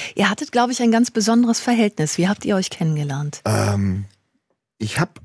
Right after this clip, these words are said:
Speaker 2: in der Münchner Lach- und Schießgesellschaft gespielt. Und nach meinem Auftritt stehe ich immer noch, äh, im, im Zuschauerraum und verkaufe C Ds und gebe Autogramme, mache ein bisschen, bisschen Smalltalk, lass mich gern noch inspirieren, lass mir noch Kritik anhören.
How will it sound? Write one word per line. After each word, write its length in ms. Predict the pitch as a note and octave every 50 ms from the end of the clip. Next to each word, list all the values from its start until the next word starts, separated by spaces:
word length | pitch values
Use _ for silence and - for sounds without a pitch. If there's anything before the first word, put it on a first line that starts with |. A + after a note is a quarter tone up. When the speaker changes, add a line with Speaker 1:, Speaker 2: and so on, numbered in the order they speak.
| - _
Speaker 2:
in 140 | - A#2 A2
der 100 | G#2 G#2
Münchner 240 | A#2+ C#3+ D#3+ - A#2
Lach- 140 | A#2+ A#2 G2+
und 80 | G2+
Schießgesellschaft 680 | - - B2 - - - F#2+ F2+ F2+ - E2+ - -
gespielt. 500 | - - - - D#2 D#2 E2 E2 - - - _ _ _ _ -
Und 420 | - F#2+ G2+ F#2+ G2 - - - _ _ _ _ -
nach 320 | F2+ G2 G#2+ B2+ - -
meinem 120 | C#3 B2+ -
Auftritt 440 | - G#2 C3 - - C#3 C#3 -
stehe 220 | - - - A2+ A#2
ich 80 | -
immer 120 | - A2+ A2+
noch, 300 | A2+ A2 - - - -
äh, 320 | - G#2 G2+ - - -
im, 220 | G2 G2 F#2 - - _ _ _ -
im 80 | G#2
Zuschauerraum 480 | - - A#2+ A#2+ B2 A2 A2+ A#2 A2+ G#2+
und 120 | - -
verkaufe 320 | - F2 - - F#2+ G2 -
C 120 | - -
Ds 360 | - D2+ E2 F#2 F#2+ F2+ -
und 80 | - F#2
gebe 180 | F2+ E2+ -
Autogramme, 400 | - - F#2 - - E2 F2+ G2
mache 200 | F#2 F#2 F2+ -
ein 60 | F#2 F2+
bisschen, 360 | F2+ F#2 F#2 F2+ F2+ F2 - _ _ _ - - _ _ _ _ _ -
bisschen 220 | F2+ - F#2 F2+
Smalltalk, 680 | - - G2+ A2 A#2+ A#2 A2+ - - G#2+ G#2+ G#2 G2+
lass 160 | G2 F#2 -
mich 100 | G#2 G#2+
gern 160 | - G#2 G#2+ A2+
noch 220 | G2+ - - -
inspirieren, 840 | - G#2 G2 - - A#2 A2 A2 B2 B2+ B2+ B2+ A#2+ B2 A#2 A2 G2+
lass 180 | G2 G2+ - -
mir 60 | G#2+
noch 100 | G2 -
Kritik 320 | - A2 - B2 A2 -
anhören. 400 | - A2 A2+ A2 G#2+ G#2+ A2 G#2+